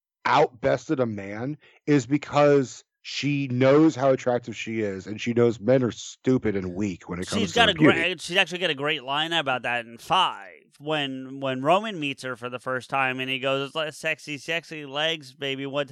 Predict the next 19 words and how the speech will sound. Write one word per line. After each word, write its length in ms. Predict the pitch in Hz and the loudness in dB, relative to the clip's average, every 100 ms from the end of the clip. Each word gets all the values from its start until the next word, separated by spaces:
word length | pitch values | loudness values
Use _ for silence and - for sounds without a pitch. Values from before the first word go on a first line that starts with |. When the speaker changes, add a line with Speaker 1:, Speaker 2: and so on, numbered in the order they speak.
| 143 | -8
Speaker 2:
what 340 | 139 143 - | -8 -8 -8
time 240 | - 147 143 | -6 -6 -4
do 100 | 139 | -4
they 240 | 131 127 | -2 0
open?" 520 | 151 165 143 120 107 _ _ _ _ _ - | 0 0 -4 -10 -18 _ _ _ _ _ 0
Which 340 | 156 - - - | 0 0 -14 -6
is 180 | 180 151 | -4 -2
a 120 | 151 135 | -4 -6
chilling 540 | - 214 196 151 135 | -4 -2 0 -2 -4
fucking 420 | 127 143 123 131 135 | -4 -4 -4 -8 -4
line 680 | 131 135 135 131 123 120 - _ | 0 2 2 -2 -6 -14 -20 _
anyway. 380 | 170 151 135 120 | -2 -2 0 -2
That's 240 | 117 139 - | -2 -4 -2
like, 220 | 160 131 _ _ - | -4 -4 _ _ -14
come 180 | 156 | -6
on, 460 | 127 113 110 113 120 | -4 -4 -6 -8 -8
really? 680 | 143 185 180 175 170 165 156 | -4 0 2 2 2 0 -4
You 140 | 156 151 | -6 -2
know? 320 | 139 123 | 0 0